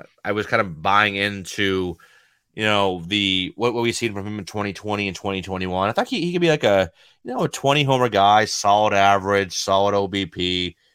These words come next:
you know, good amount of counting stats, maybe adds a little bit of speed along the way, but that really has not been the case this year.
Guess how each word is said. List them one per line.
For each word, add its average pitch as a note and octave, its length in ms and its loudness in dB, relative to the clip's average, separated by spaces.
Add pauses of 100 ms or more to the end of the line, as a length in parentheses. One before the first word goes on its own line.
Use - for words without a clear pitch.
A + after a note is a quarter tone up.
(140)
you F#2+ 40 -14
know, F#2 140 -2
good G#2+ 160 0
amount A2 160 0
of G2+ 60 -10
counting G2 260 0
stats, F#2+ 400 2
maybe F#2+ 240 -4
adds F#2 160 -2
a F2 60 -8
little F2+ 180 -6
bit F#2 320 -6
of F2 280 -10 (100)
speed - 360 -6
along F#2 300 0
the E2+ 80 -6
way, A2 280 2
but F#2 340 0 (500)
that G#2+ 160 0
really C#3 160 2
has A2 180 2
not G#2+ 180 0
been G#2 120 -6
the F#2 80 -8
case C#3 340 -4
this F2 260 -8
year. F2 360 -4